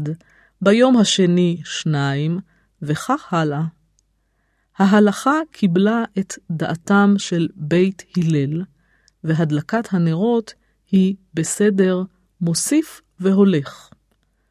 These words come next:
המהדרין מדליקים כך. בלילה הראשון מדליקים נר אחד. מתחילים מימין לשמאל, כלומר, הנר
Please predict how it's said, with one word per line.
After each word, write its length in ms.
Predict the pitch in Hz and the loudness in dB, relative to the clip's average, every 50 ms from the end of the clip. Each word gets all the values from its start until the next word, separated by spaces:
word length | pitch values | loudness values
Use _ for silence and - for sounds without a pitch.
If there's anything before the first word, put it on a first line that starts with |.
| _ _ _ _ _ _ _ _ _ - | _ _ _ _ _ _ _ _ _ 0
המהדרין 800 | - 208 208 208 214 214 220 202 185 214 220 277 320 330 330 330 339 - _ _ _ _ _ _ - | 4 6 8 8 8 6 4 4 4 4 2 2 2 0 0 -2 -4 -6 _ _ _ _ _ _ -6
מדליקים 840 | 180 175 175 156 151 160 170 165 _ - 202 208 214 214 220 226 226 _ _ _ - _ _ _ _ | -4 -2 -2 -2 -2 -4 -6 -6 _ 0 4 4 6 6 4 2 -2 _ _ _ -20 _ _ _ _
כך. 460 | - - 151 139 - - - - - _ _ _ _ _ _ _ _ _ _ _ _ _ _ _ _ _ _ _ _ - | -6 -6 -6 -6 -6 -12 -20 -20 -20 _ _ _ _ _ _ _ _ _ _ _ _ _ _ _ _ _ _ _ _ -6
בלילה 460 | 185 185 196 208 247 294 330 330 339 262 | -2 2 4 4 4 4 2 2 0 0
הראשון 720 | 226 220 214 190 180 - - - - 156 143 143 147 160 175 190 _ _ _ _ _ _ _ _ _ _ - | 0 0 0 0 0 -4 -6 -6 -6 -4 -4 -2 -4 -4 -6 -8 _ _ _ _ _ _ _ _ _ _ -2
מדליקים 760 | 170 170 165 151 156 190 170 - - - 233 254 269 285 294 _ _ _ _ - | -2 -2 -2 -2 -4 -6 -6 -6 -4 -2 0 0 0 0 -4 _ _ _ _ -4
נר 420 | 190 185 185 190 196 208 220 220 220 - - 196 | 0 2 2 4 4 4 2 0 -2 -6 -6 -8
אחד. 360 | 190 - - - 156 143 139 139 139 143 143 _ _ _ _ _ _ _ _ _ _ _ _ _ _ _ _ _ _ - | -8 -6 -6 -4 -4 -4 -4 -4 -8 -10 -12 _ _ _ _ _ _ _ _ _ _ _ _ _ _ _ _ _ _ -2
מתחילים 720 | 185 180 180 - - - 202 196 208 220 240 262 285 294 277 _ _ - | -2 -2 -2 -2 -2 0 2 2 4 2 2 0 -2 -4 -6 _ _ -2
מימין 760 | 196 190 196 202 202 196 190 190 196 202 226 254 285 311 330 330 _ _ _ - 202 | 2 4 6 6 6 6 6 6 6 4 4 4 2 -2 -4 -6 _ _ _ -10 -6
לשמאל, 640 | 196 196 - - - - 220 220 214 175 147 143 - - _ _ _ _ _ | -6 -6 -4 -6 0 2 4 4 4 4 2 -2 -6 -10 _ _ _ _ _
כלומר, 640 | - 185 175 165 156 151 147 139 131 135 139 151 170 165 - _ _ _ _ _ _ _ _ | -2 0 2 2 2 2 0 0 -2 -2 -4 -4 -8 -10 -12 _ _ _ _ _ _ _ _
הנר 480 | - 175 165 165 165 180 202 233 262 285 | -2 0 2 2 4 4 2 2 2 0